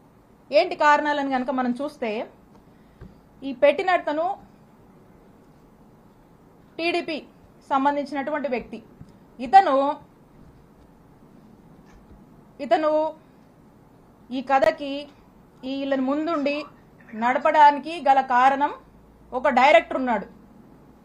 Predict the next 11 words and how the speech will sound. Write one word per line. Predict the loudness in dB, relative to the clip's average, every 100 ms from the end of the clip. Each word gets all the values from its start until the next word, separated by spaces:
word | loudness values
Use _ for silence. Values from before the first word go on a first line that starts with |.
| _ _ _ -16
ఈ | -4
డైరెక్టరు, | 2 6 6 4 0 0 -2 -6 -18 _ -16
ఈ | -16
స్క్రీన్ | -10 -8 -6 -2
ప్లే, | 2 2 2 -6
వీళ్ళంతా | -4 -2 0
కూడా | 0 0
ఈ | 0 2
యాక్టర్స్, | 2 2 -4 -8 -4
ఆర్టిస్టులు | 0 2 0 -4 -8
వీళ్ళంతా. | -6 -4 -4